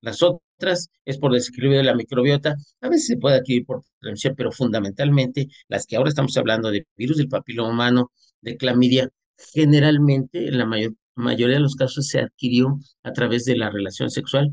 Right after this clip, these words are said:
o en algunos otros casos al pasar el, el, el bebé, a pas-, al pasar por la vagina en el parto, pudiera adquirir alguna, alguna de estas infecciones.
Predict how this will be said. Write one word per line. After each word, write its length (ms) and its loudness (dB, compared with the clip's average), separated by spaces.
o 280 2
en 140 -2
algunos 380 0
otros 280 -2
casos 360 -4
al 180 -2
pasar 300 0
el, 300 -2
el, 240 2
el 160 0
bebé, 380 2
a 260 -4
pas-, 300 -6
al 160 -6
pasar 300 0
por 140 -2
la 80 0
vagina 400 0
en 140 0
el 140 -4
parto, 500 -6
pudiera 440 4
adquirir 560 -2
alguna, 680 -2
alguna 380 -2
de 60 -2
estas 320 -4
infecciones. 800 0